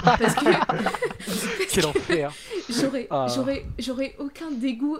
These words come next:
Speaker 1: à t'écouter puisque ça me fait profondément rire.
Speaker 2: <laughs>
Speaker 1: T'écouter, c'est, c'est une
Speaker 2: Bah,
Speaker 1: tannée.
Speaker 2: fran-, franchement, euh, je suis le bafouilleur ultime. J'ai mérité ce titre, euh, en janvier dernier, donc ça va.
Speaker 1: <laughs>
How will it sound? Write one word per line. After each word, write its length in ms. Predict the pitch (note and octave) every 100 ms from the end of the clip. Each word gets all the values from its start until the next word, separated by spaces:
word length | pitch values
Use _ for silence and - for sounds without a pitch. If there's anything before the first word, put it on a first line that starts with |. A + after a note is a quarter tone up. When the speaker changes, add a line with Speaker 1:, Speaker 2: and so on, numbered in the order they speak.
| -
Speaker 1:
à 100 | G#3+
t'écouter 480 | - A#3+ - D#4+ G4+
puisque 240 | G4+ G#3+ G#3+
ça 120 | G3+
me 60 |
fait 100 | G3+ G3
profondément 560 | E3+ F#3+ G3+ G3+ G#3
rire. 200 | A#3+ D#4 A#3
Speaker 2:
<laughs> 40 |
Speaker 1:
T'écouter, 720 | - - - - - - E4
c'est, 220 | - G#3+
c'est 260 | G3+ G#3 G#3
une 80 | G#3+
Speaker 2:
Bah, 120 | D3
Speaker 1:
tannée. 120 | G#3
Speaker 2:
fran-, 160 | G#3+ G#3+
franchement, 680 | - D#3+ D3+ F3+ F#3 E3+ B2
euh, 180 | A#2+ A2
je 80 | -
suis 220 | - C#3+
le 80 | B2
bafouilleur 400 | - - G#2+ G#2
ultime. 360 | - - A2+ A2 - - _ _ F3+ D#3 - F#3+
J'ai 220 | - - -
mérité 300 | C#3+ C3 -
ce 160 | - -
titre, 460 | - - - -
euh, 160 | G#2+ G#2+ - - -
en 100 | A#2
janvier 240 | A2+ A2 A2
dernier, 360 | A2 G#2+ A2
donc 160 | A2 -
ça 120 | -
va. 80 | A3 - _ _ _ _ _ - -
Speaker 1:
<laughs> 20 | D3+